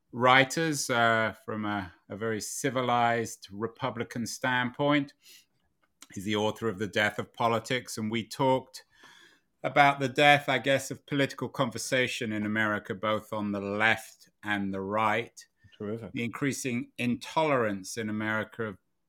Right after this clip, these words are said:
Speaker 1: for people of different opinions and the absence of debate. This is a theme we've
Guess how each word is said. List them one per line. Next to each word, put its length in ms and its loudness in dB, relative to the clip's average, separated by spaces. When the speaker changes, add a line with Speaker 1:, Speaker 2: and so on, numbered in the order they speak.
Speaker 1:
for 140 -8
people 420 -6
of 140 -6
different 360 -2
opinions 720 -2
and 140 -4
the 180 -6
absence 680 4
of 160 -8
debate. 540 2
This 160 -4
is 100 -4
a 80 2
theme 380 2
we've 260 -2